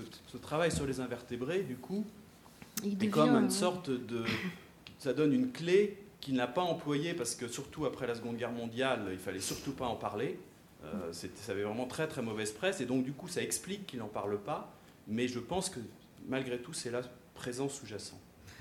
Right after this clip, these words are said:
Speaker 2: Moi, je suis complètement d'accord avec ça. Je, je pense qu'il n'est pas clair, hein. Je, je, je pense qu'il est dans l'implicite.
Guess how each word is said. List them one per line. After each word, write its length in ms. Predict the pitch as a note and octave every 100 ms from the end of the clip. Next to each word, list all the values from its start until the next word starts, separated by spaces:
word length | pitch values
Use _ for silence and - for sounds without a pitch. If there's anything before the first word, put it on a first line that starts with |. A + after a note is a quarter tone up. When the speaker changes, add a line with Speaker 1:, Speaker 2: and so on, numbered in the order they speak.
| - - -
Speaker 2:
Moi, 140 | G#3 G#3+
je 80 |
suis 100 | -
complètement 580 | - B3+ A#3+ A#3 A#3 A3+
d'accord 460 | G#3+ F#3+ - B3 A3
avec 240 | F#3 F3+
ça. 340 | - C#4 B3+ F#3
Je, 200 | - F#3
je 160 | G#3
pense 340 | G#3 C4 C#4 -
qu'il 180 | -
n'est 140 | G#3+ A#3+
pas 200 | A#3+ G#3
clair, 440 | G#3+ C4 D4 G#3 F#3+
hein. 180 | G3+ G#3 G#3+
Je, 140 | G3
je, 160 | G3 G3+ F#3+
je 120 | G3+
pense 280 | - C4+ -
qu'il 240 | - G#3+
est 60 | A3
dans 100 | G#3+
l'implicite. 880 | A3+ A#3+ A#3 G#3 - A#3+ - -